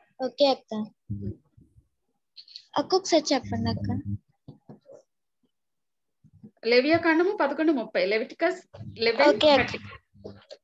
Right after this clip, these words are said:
Speaker 1: ఓకే అక్క. Thank you అక్క.
Speaker 2: ఇంగ్లీష్ బైబిల్ కూడా చూడు తల్లి, అప్పుడు నీకు అర్థం అవుతది. లేదు అని అంటే ఇప్పుడు వేరే.
Speaker 1: ఓకే అక్క.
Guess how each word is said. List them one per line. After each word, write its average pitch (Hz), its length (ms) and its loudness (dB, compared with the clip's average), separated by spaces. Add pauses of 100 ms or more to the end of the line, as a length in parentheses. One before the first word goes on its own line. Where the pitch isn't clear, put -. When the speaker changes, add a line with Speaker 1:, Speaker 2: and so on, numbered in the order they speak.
(140)
Speaker 1:
ఓకే 233 220 -8
అక్క. 208 300 -2 (1900)
Thank 247 260 -6
you 240 100 -4
అక్క. - 220 -14 (1400)
Speaker 2:
ఇంగ్లీష్ 277 280 -6
బైబిల్ 294 260 2
కూడా 294 140 0
చూడు 262 260 -6
తల్లి, 202 220 -4
అప్పుడు 277 200 -6
నీకు 220 180 -8
అర్థం 190 240 -6
అవుతది. 214 420 -6
లేదు 208 260 2
అని 190 120 4
అంటే 190 160 0
ఇప్పుడు 185 500 -12
వేరే. 185 220 -2 (1000)
Speaker 1:
ఓకే 269 220 -2
అక్క. 208 340 -8